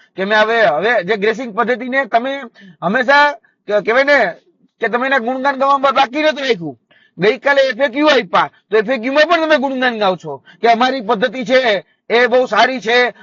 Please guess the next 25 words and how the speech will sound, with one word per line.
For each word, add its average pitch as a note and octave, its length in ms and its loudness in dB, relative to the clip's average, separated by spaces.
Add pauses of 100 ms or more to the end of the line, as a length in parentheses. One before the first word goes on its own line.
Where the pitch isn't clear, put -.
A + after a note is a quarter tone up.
અમે A3 160 -2
બહુ B3+ 180 2
પારદર્શી B3+ 600 0
છીએ, B3 360 0 (240)
અમે A#3+ 240 0
કોમ્યુનિકેટ A#3 720 -6
કરતા A#3+ 280 -2
વ્યક્તિઓ A#3+ 480 -4
છીએ, A#3+ 300 -4 (420)
બરાબર? F3+ 240 -4 (520)
તો A#3 460 2 (280)
સીધા F3+ 300 0
જ A#3 60 -4
હાઈકોર્ટમાં G#3 600 -4
જઈ G#3+ 300 -6
વગર D3 380 -2
કોઈ B3 220 -4
દલીલે, A#3 380 -2 (160)
સોરી, F#3+ 140 -4
સુપ્રીમ A3 300 -4
કોર્ટમાં A3 320 0
જઈ A3 100 0
વગર F#3 340 -2
કોઈ B3 180 -6
દલીલે A3+ 500 -2